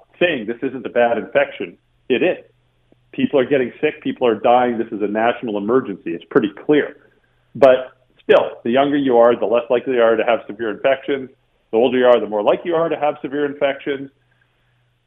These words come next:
You know, you can, bad things can still happen to young people. Young people, people with no risk factors can still go to hospital. But in general, the older you are,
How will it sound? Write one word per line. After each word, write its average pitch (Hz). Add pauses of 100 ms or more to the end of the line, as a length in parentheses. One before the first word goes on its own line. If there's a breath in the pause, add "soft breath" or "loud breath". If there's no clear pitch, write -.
(120)
You 165
know, 113
you 139
can, -
bad 151
things 165
can 147
still 160
happen 151
to 147
young 151
people. 147 (200)
Young 143
people, 147
people 147
with 143
no 143
risk 151
factors 143
can 131
still 143 (100)
go 143
to 135
hospital. 131
But 120
in 147
general, 107
the 110
older 131
you 135
are, 117